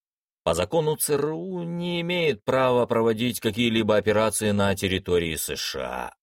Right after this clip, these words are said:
а Ф Б Р за его пределами. Правила эти, конечно, постоянно нарушались, но тайно, а если кого-то ловили за руку, то должен был подать в отставку. Теперь, после девять одиннадцать,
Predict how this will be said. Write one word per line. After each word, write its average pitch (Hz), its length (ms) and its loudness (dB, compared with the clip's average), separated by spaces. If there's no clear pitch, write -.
а 98 180 2
Ф 101 180 -6
Б 113 220 0
Р 190 260 0
за 131 220 0
его 113 380 0
пределами. 55 800 -8
Правила 156 460 4
эти, 143 220 2
конечно, 135 580 0
постоянно 123 480 2
нарушались, 117 800 -2
но 131 280 -6
тайно, 73 800 -4
а 80 60 -2
если 98 640 -2
кого-то 101 520 2
ловили 117 400 0
за 135 240 -2
руку, 131 400 -6
то 220 140 4
должен 160 560 -2
был 147 180 2
подать 90 460 0
в - 80 -8
отставку. - 800 -8
Теперь, 117 440 0
после 71 720 -6
девять 80 400 -4
одиннадцать, 85 840 -4